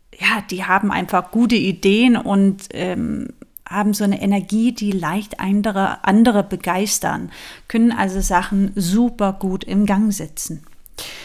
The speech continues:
Die fixe Zeichen, das wäre Stier,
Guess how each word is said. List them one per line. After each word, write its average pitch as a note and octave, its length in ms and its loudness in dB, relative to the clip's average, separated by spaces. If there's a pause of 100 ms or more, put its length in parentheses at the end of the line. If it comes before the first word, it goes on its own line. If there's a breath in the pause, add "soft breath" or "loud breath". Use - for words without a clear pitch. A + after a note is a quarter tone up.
(340 loud breath)
Die A#3 120 4
fixe E4 560 -2
Zeichen, C#3+ 720 -4
das - 320 -2
wäre F3 260 -2
Stier, G#3 760 -2